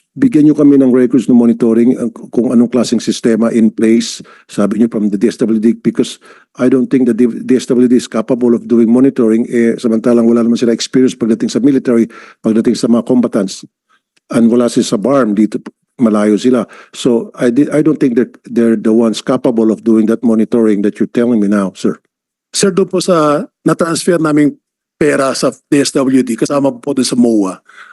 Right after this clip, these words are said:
Speaker 2: ah, meron po kaming, ah, pera for the admin cost na nag-hire sila ng mga staff to conduct all this, ah, process po, yung pagmo-monitor sa mga
Speaker 1: Kaya nga po,
Speaker 2: combatants po.
Speaker 1: ang interested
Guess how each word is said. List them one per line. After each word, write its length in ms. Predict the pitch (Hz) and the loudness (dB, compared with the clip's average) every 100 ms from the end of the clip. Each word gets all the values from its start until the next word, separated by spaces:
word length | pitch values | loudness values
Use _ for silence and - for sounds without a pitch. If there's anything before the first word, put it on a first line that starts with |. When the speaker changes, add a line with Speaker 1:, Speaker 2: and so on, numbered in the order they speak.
| _ _ | _ _
Speaker 2:
ah, 160 | 156 147 | -4 0
meron 320 | 160 170 175 | 2 2 0
po 160 | 180 165 | -2 -2
kaming, 480 | 175 165 160 156 | 0 2 2 2
ah, 320 | 147 135 135 139 _ _ _ _ _ _ _ _ | 0 -2 -4 -8 _ _ _ _ _ _ _ _
pera 320 | 160 156 143 | 0 2 0
for 320 | - 147 131 127 | 0 0 2 2
the 160 | 135 147 | 2 0
admin 320 | 160 139 151 170 | 0 0 -2 -2
cost 400 | 127 120 - - _ _ _ _ - | -4 -4 -6 -12 _ _ _ _ -2
na 240 | 131 120 117 - | -2 -2 -4 -2
nag-hire 400 | 139 - 139 156 | -2 0 -2 0
sila 240 | 180 160 | 0 0
ng 160 | 160 156 | 0 -2
mga 240 | 151 151 | 0 -2
staff 480 | - - 107 - - - _ _ _ _ _ | -4 -4 -6 -6 -14 -18 _ _ _ _ _
to 160 | 156 | 0
conduct 400 | 156 156 147 147 254 | 2 -2 -2 -4 -2
all 160 | 156 139 | -2 2
this, 320 | 139 139 - 139 | 2 0 -2 -4
ah, 400 | 123 120 113 - | -2 -4 -6 -6
process 320 | 143 127 - | -4 -4 -6
po, 160 | 135 | -4
yung 400 | 123 120 117 104 - | -4 -4 -6 -10 -8
pagmo-monitor 720 | 123 123 131 127 131 127 131 | -8 -2 0 2 2 0 0
sa 160 | 117 127 | -4 -4
mga 320 | 113 104 107 - - | -4 -6 -14 -10 -2
Speaker 1:
Kaya 160 | 139 | 0
nga 80 | 151 | 2
po, 160 | 127 127 | 0 -4
Speaker 2:
combatants 160 | 113 | -6
po. 160 | - 113 - | -8 -12 -4
Speaker 1:
ang 320 | 143 139 139 - | 0 2 2 0
interested 480 | 143 147 135 151 | 0 0 0 -2